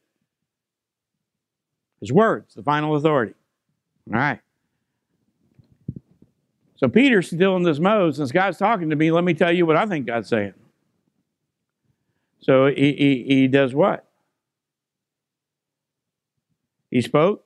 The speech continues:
and began to rebuke him. He's saying, "Lord, Jesus, that's not, no, no, no, no, you misunderstand. Uh, God has said Messiah is gonna reign and rule. You're not, you're not gonna die."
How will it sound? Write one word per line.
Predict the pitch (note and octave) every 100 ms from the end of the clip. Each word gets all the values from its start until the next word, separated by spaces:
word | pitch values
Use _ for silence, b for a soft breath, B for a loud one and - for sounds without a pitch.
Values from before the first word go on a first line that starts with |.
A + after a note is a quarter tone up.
| _
and | D#3 D#3 D3+
began | C3+ D#3+ E3
to | D#3+ E3+
rebuke | D3+ D3 G3+
him. | E3 C3+
He's | C3+
saying, | B2+
"Lord, | A#2 C#3+ D3+ - _ _ _
Jesus, | - G#3+ E3+
that's | G#3+
not, | A3 D#3 F3
no, | G3 G3
no, | F#3 D#3
no, | D3
no, | D3 D3+
you | D3 E3+
misunderstand. | A#3 G3 F3+ C#3+ G#2+ E3 D#3+ A#2+ F#2 _ _ _ _ _ _ _ _ _ _ _ _ _ -
Uh, | D3 D3+ D#3
God | C#3+ F#3 A#3+ G#3+
has | E3+ -
said | A3 F3
Messiah | C#3+ G#3+ G3+ D#3+
is | C3
gonna | D3+ D3+
reign | E3 D#3+
and | C#3 C#3+
rule. | G3 F3+
You're | B3
not, | D4+ C#4
you're | A3 D4+ F#4+
not | C4+
gonna | C#3+
die." | G2+ G2 - D3 A2+ G#2+ A#2 A#3